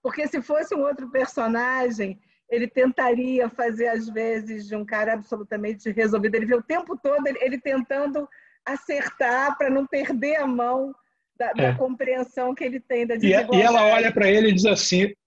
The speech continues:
Speaker 2: "Ele vai, ele vai, ele vai escorregar, ele vai"
Speaker 1: Ele vai derrapar, em algum
Speaker 2: <laughs>
Speaker 1: momento ele
Speaker 2: vai,
Speaker 1: vai
Speaker 2: ele vai derrapar,
Speaker 1: Ou
Speaker 2: então
Speaker 1: então,
Speaker 2: vamos ver como é que
Speaker 1: ou
Speaker 2: vai
Speaker 1: então
Speaker 2: ser.
Speaker 1: ela olha assim, "Será que ele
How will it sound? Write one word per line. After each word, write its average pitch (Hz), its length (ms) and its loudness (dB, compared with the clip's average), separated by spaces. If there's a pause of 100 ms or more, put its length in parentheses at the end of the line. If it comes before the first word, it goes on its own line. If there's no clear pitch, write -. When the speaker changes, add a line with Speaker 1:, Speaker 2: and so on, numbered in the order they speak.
(300)
Speaker 2:
"Ele 220 280 4
vai, 202 300 4
ele 196 160 4
vai, 208 320 2
ele 185 240 0
vai 196 160 2
escorregar, 151 600 0
ele 165 180 -4
vai" - 260 0
Speaker 1:
Ele - 100 -2
vai 277 220 2
derrapar, 269 680 -2
em 247 120 -2
algum 247 300 0
Speaker 2:
<laughs> 320 80 0
Speaker 1:
momento 269 380 0
ele 196 160 -2
Speaker 2:
vai, 277 120 -4
Speaker 1:
vai 226 120 -2
Speaker 2:
ele 208 140 0
vai 240 180 0
derrapar, 208 520 2
Speaker 1:
Ou 220 60 4
Speaker 2:
então - 0 -
Speaker 1:
então, 220 180 -2
Speaker 2:
vamos 208 140 -2
ver 226 120 -4
como 226 120 -6
é 208 40 -6
que - 80 -10
Speaker 1:
ou 571 60 -2
Speaker 2:
vai - 80 0
Speaker 1:
então 302 220 -2
Speaker 2:
ser. 330 80 -2
Speaker 1:
ela 302 140 -4
olha 339 160 -4
assim, 311 180 -10
"Será 370 220 -6
que 403 100 -8
ele 277 100 -10